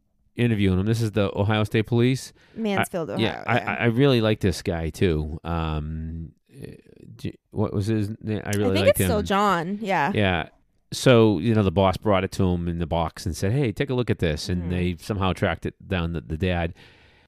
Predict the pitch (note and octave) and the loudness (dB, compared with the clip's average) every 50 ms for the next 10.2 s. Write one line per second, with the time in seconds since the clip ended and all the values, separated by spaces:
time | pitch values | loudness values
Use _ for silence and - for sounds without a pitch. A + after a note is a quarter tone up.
0 | _ _ _ _ - D#2+ - C3 D3 D#3+ F3+ F#3 F3 F3+ F#3 F#3 D#3+ A#2+ A2+ A2 | _ _ _ _ -20 -16 0 4 6 8 8 8 6 6 4 2 2 2 2 2
1 | G#2 G#2 - - _ _ _ _ _ - A2 - - E3 D3 B2+ A2+ - B1+ - | 2 0 0 -4 _ _ _ _ _ -20 -8 -2 0 0 0 0 -2 -4 -8 -8
2 | - - A2 A#2 A2+ - - G2+ G2+ G2 - - E2+ - - G2 G#2+ G2+ F2 - | -4 0 2 2 2 2 0 -2 -2 -2 -2 -4 -8 -6 -2 -2 0 0 -2 -2
3 | - - A2 A2 G2+ F#2 - _ _ _ _ - G#2 G#2 F#2 F#2 G2 G#2 G#2 - | -4 0 0 2 0 0 -4 _ _ _ _ -6 -4 -2 0 0 0 0 0 0
4 | G#2 G#2+ D2 - - - B2 B2+ A#2+ A2+ G#2 F#2 F2+ F#2 F#2 - - G#3+ G3 F#3+ | -2 -4 -4 -4 0 0 2 2 2 2 2 2 2 0 -2 -2 -2 -2 -2 -2
5 | F#3+ F#3+ F3+ - - G3 - A2+ A2+ A2+ A#2 B2 C3 C#3+ D3+ D#3 D#3 D3+ C#3+ C#3 | -2 -4 -6 -8 -12 -4 0 2 2 2 2 2 4 4 4 2 2 0 -4 -6
6 | - _ _ _ _ _ _ _ _ G#2+ - - B2 A#2 B2 C#3 D#3 D3+ D#3 D3+ | -8 _ _ _ _ _ _ _ _ -4 4 4 6 8 8 6 8 8 6 4
7 | C#3 - - C#3 B2+ B2 B2 A#2+ A2 - A2+ - - A#2+ A2 G#2 - - F2+ - | 4 2 2 2 4 4 4 2 2 0 -2 2 4 4 4 4 2 -2 -6 -4
8 | E2 F2+ E2+ F2+ - - G2+ D2 D#2+ F2 E2+ D#2+ D#2+ D#2 A#1 A#1+ D2 C#2+ C2+ B1+ | -6 -4 -6 -4 -4 -4 -4 -4 -2 -4 -4 -2 -4 -4 -4 -6 -8 -8 -8 -8
9 | B1 B1+ B1+ - - - _ _ _ _ _ _ - - A#2+ G#2 - - A2+ B2+ | -10 -10 -10 -12 -14 -16 _ _ _ _ _ _ 0 2 2 2 2 0 0 0
10 | A#2 G#2+ - - | 0 0 0 -2